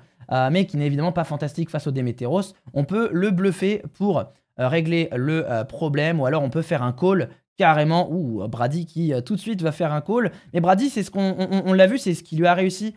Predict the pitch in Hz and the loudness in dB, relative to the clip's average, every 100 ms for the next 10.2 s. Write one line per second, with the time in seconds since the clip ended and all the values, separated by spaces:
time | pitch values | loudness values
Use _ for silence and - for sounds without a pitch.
0 | _ _ _ - 143 143 165 - 165 156 | _ _ _ -2 0 2 0 -2 -2 0
1 | 151 180 151 143 175 139 131 170 156 175 | 2 2 2 2 2 2 2 -2 -2 -4
2 | 196 147 107 - _ _ _ 117 104 113 | -6 -6 -6 -10 _ _ _ -10 -6 -6
3 | 110 127 135 135 123 147 127 127 123 160 | -4 -4 -4 -4 -6 -6 -4 -2 -4 0
4 | 165 170 170 175 165 - 131 127 - 165 | 2 2 2 0 -4 -8 -6 -6 -2 -4
5 | 160 143 135 131 127 131 - 131 123 117 | -2 -4 -2 -2 -2 -4 -6 -4 -2 -2
6 | 113 113 107 107 131 165 135 123 120 113 | -4 -4 -6 -4 0 0 0 -4 -4 -4
7 | 151 143 135 135 - - - 127 220 208 | -4 -2 -6 -6 -10 -10 -4 -2 2 2
8 | 175 160 175 180 175 135 139 165 165 - | 2 0 0 2 2 0 -2 -2 -4 -4
9 | 139 143 147 139 160 143 139 139 131 - | -4 -2 -2 -2 -4 -4 -2 -2 -2 -4
10 | 143 | -8